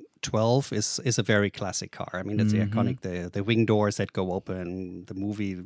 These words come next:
Speaker 1: Back to the Future. I mean, probably a lot of people have seen it there.
Speaker 2: Oh, yeah.
Speaker 1: Um,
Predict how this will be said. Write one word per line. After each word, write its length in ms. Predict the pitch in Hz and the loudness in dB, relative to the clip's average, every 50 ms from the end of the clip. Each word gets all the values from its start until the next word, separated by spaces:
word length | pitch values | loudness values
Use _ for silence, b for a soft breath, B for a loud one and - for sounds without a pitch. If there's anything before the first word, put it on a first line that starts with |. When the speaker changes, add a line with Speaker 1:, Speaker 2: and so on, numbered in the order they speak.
| - - | -12 -14
Speaker 1:
Back 400 | - - 175 156 117 104 101 - | -14 -12 -12 -8 -8 -6 -6 -6
to 80 | - 104 | -6 -6
the 80 | 95 95 | -6 -6
Future. 340 | - - 92 95 - - 87 | -6 -6 -6 -4 -4 -4 -4
I 20 | 95 | -4
mean, 120 | 92 87 | -6 -6
probably 340 | - - 98 95 87 80 - - 76 | -6 -6 -6 -6 -6 -8 -10 -10 -8
a 40 | - | -8
lot 120 | 98 95 | -6 -6
of 100 | 87 - | -8 -8
people 240 | - - - - 87 | -8 -10 -10 -8 -10
have 120 | 87 85 - | -8 -6 -4
seen 220 | - - 110 104 | -2 0 0 0
it 120 | 95 95 | -2 -2
there. 220 | - 101 101 104 107 90 | -4 -2 -2 -2 -2 -2
Speaker 2:
Oh, 80 | 90 95 | -4 -4
yeah. 200 | 98 90 90 95 98 B B B _ _ - 120 117 120 120 | -4 -4 -6 -8 -10 B B B _ _ 6 8 8 10 10
Speaker 1:
Um, 320 | 120 123 127 127 120 117 | 10 10 8 8 6 2